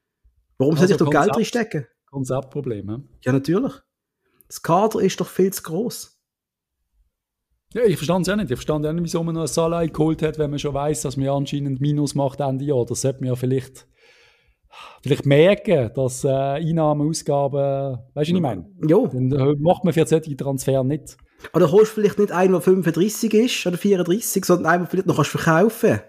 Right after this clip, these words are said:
Speaker 1: Dass der nicht gratis kommt, wissen wir doch alle.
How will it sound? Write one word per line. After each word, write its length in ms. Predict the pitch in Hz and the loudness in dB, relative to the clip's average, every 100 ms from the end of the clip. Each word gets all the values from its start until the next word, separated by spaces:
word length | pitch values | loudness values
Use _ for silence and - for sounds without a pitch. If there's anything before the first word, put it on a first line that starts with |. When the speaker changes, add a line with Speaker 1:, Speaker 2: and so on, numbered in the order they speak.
| _ _ - - - | _ _ -20 -20 -2
Speaker 1:
Dass 140 | 143 | 0
der 180 | 160 175 | 2 2
nicht 140 | 175 160 | 2 2
gratis 400 | 160 208 214 - | 2 2 0 2
kommt, 200 | 190 175 | 2 4
wissen 300 | 175 - 165 | 2 4 4
wir 80 | |
doch 180 | 160 147 | 4 2
alle. 380 | 165 196 226 123 | 2 4 2 -2